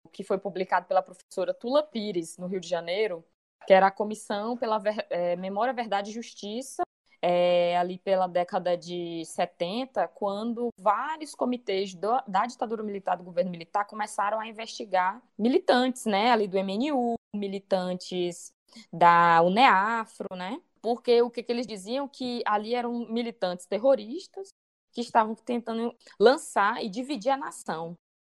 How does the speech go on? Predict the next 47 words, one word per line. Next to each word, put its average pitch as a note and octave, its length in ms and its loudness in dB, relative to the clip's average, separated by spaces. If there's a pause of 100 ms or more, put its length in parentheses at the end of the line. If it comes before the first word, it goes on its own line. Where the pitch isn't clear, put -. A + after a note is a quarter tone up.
(260)
entendeu? D#3+ 480 -6 (320)
Diziam F#3+ 320 -2
assim, F#3 240 -4
olha, G#3+ 220 4
são G#3+ 200 -2
movimentos G#3+ 460 -4
que - 80 -20
estão - 120 -20 (120)
tentando G#3+ 260 -4
dividir B3 500 -2
a B3+ 60 0
nação. C#4 360 -8 (160)
É, D3+ 300 -2
então, G#3 720 2
e, C4 160 0
e, G4+ 640 4
e D4 100 0
isso - 140 -2
a G#4 140 2
gente G4 240 -4
falando C#4 320 2
de C4+ 100 -6
um D4+ 120 -8
caso, C4+ 420 -2
né, B3 420 -4
de G3 200 -12
um A3 100 -6 (540)
passado G#3+ 380 0
recente, A3+ 680 -10 (440)
quando B3+ 260 0
não B3 180 2
a B3 60 2
gente C4 160 -6
fala B3+ 160 0
de B3 140 -6
todo C4 160 0
o - 40 -20
período - 280 -2
colonial, C#4+ 600 -2
né, A3 120 -4
em G#3 100 -8
que G#3 400 -4
a, G#3 460 0
o, G3 60 -4 (380)
a, G#3+ 240 0
os D4 220 -6
quilombos A3 720 0